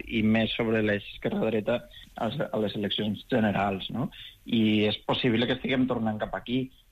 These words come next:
Eh, en el context del procés independentista, eh, això es va suspendre d'alguna manera perquè n'hi havia motius, diguem, mm, o,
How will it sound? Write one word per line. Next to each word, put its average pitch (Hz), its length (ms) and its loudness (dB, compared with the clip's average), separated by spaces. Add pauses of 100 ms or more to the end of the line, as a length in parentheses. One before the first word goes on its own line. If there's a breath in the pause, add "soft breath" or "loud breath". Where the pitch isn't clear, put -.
(100)
Eh, 107 960 -2 (160)
en 110 160 4
el 110 80 2
context 113 400 0
del 131 180 -2
procés 131 340 -4
independentista, 120 1300 0
eh, 107 260 -10
això 110 240 -6
es 101 80 -6
va 117 100 0
suspendre 117 600 0
d'alguna 107 260 -2
manera 110 380 -2 (500)
perquè 120 460 -2 (380 loud breath)
n'hi 120 140 0
havia 110 240 2
motius, 117 600 -2
diguem, 123 400 0 (720)
mm, 123 580 2
o, 120 140 4